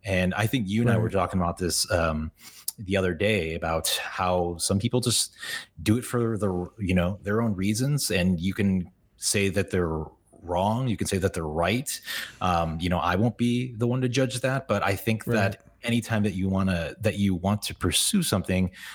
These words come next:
Speaker 1: let it be something that you're passionate about. And, you know, that kind of falls into current Daryl where,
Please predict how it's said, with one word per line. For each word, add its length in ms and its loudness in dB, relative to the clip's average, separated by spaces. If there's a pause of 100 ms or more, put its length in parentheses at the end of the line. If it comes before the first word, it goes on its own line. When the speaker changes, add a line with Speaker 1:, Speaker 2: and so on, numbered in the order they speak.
Speaker 1:
let 140 2
it 60 -4
be 100 2
something 320 0
that 260 -2
you're 220 0
passionate 560 0
about. 340 0
And, 260 2 (300)
you 60 -2
know, 60 0
that 160 -2
kind 180 0
of 240 0
falls 380 0
into 460 0
current 380 -2
Daryl 400 0
where, 320 2